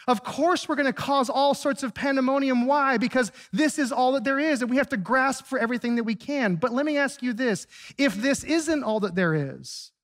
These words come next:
what does that make us? What kind of people do we become?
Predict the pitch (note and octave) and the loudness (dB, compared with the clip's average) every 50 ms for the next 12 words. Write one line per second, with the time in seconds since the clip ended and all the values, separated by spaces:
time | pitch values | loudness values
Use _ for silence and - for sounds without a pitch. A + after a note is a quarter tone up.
0 | _ _ _ _ _ _ _ _ _ _ _ _ - - E4+ B3+ B3+ G#3 D#3 D3 | _ _ _ _ _ _ _ _ _ _ _ _ -10 -8 -8 -4 -4 -2 -2 0
1 | D3+ D3+ E3+ - A#3 B3+ B3+ - - - - - - _ _ _ _ _ _ _ | -2 -2 -2 -2 -4 -6 -6 -8 -10 -14 -16 -18 -20 _ _ _ _ _ _ _
2 | _ _ _ _ _ _ _ _ _ _ _ _ - - - E4 C4 D4 A#3+ - | _ _ _ _ _ _ _ _ _ _ _ _ -20 -12 -8 -4 -2 -2 -2 -4
3 | - - A3+ - A#3+ A3+ F#3 A3 G#3 G#3+ F#3 E3 F3 - - - F3 E3+ G3 A3+ | -2 -2 -2 -2 0 -2 -2 -2 0 0 -2 -2 -4 -6 -6 -4 -4 -2 -2 -2
4 | B3+ C#4+ C4+ | -2 -2 -4